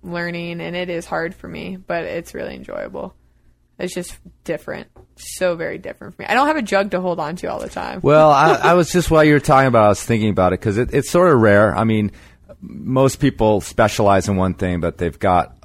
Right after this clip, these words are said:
Speaker 2: usually have a wider background, um,
Speaker 1: Mm-hmm.
Speaker 2: in terms of having rock climbed, often first. I mean, that's usu-,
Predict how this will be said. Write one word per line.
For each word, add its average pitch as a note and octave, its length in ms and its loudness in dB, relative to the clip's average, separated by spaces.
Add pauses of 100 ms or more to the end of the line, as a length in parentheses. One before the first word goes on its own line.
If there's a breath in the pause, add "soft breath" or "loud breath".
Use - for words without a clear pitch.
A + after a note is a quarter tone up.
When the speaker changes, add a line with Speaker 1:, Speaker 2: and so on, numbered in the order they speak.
(340)
Speaker 2:
usually F#2+ 420 -2
have F2+ 200 0
a F2 40 0
wider D#2 320 0
background, D2+ 640 -4 (160)
um, G#3 60 -8
Speaker 1:
Mm-hmm. D#2 280 -6
Speaker 2:
in D2+ 80 -8
terms E2 300 -6
of D2 280 -12
having E2+ 340 -2
rock D#2 220 -2
climbed, E2+ 340 -4 (300 soft breath)
often D3 340 0
first. F2 600 -2 (200)
I E2+ 40 -12
mean, F#2 160 -4
that's G#2 240 -2
usu-, F#2+ 220 -2